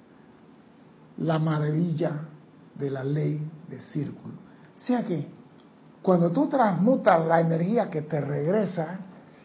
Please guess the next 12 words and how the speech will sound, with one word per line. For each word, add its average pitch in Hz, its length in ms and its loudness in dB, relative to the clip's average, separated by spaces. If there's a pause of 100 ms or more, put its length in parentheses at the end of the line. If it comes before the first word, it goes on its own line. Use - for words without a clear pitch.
(120)
se 170 140 0
te 165 80 0
acumula 175 540 0
como 160 260 -2
tesoro 170 460 0
en 165 80 -2
tu 147 120 -8
cuerpo 151 300 -4
causal. - 380 -8 (1040)
Mira 262 340 2
tú 233 140 -2
eso. 262 220 -4